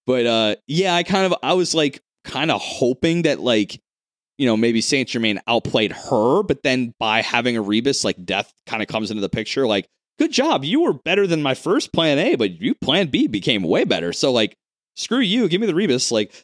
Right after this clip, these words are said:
there are other ways you could play that, but I, I get it,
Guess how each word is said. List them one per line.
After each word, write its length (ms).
there 120
are 100
other 200
ways 180
you 40
could 120
play 180
that, 180
but 220
I, 280
I 100
get 160
it, 100